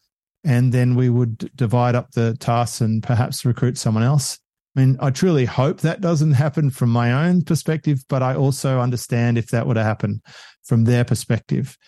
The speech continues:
And, uh, you know, they know that I appreciate them. I share that gratitude all the time.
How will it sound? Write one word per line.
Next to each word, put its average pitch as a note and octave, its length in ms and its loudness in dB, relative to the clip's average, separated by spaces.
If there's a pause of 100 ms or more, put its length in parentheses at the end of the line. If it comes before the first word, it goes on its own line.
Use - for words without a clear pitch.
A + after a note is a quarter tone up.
(360)
And, A#2 400 4
uh, C3 240 0
you D#3+ 80 4
know, C3 80 4
they D#3 240 2
know C3 180 2
that A#2 120 2
I A2 80 0
appreciate A2 460 -2
them. A2+ 260 0
I A2+ 160 2
share A#2 380 0
that A2+ 200 0
gratitude A#2+ 520 2
all A2+ 180 2
the G#2+ 80 2
time. C#3 440 0